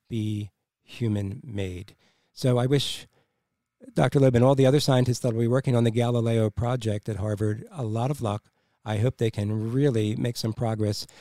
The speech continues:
And as it's made clear when you look on their website, or if you've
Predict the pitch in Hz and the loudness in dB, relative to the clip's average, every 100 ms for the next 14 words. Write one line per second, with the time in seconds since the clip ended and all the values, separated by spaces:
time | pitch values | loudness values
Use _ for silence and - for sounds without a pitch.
0 | - - 165 110 147 131 - - 156 - | -20 -10 -2 0 2 0 -2 -8 -8 -2
1 | 139 147 156 143 127 120 131 127 120 123 | 0 2 4 6 6 4 4 4 4 4
2 | 123 139 139 117 113 | 2 2 2 0 -6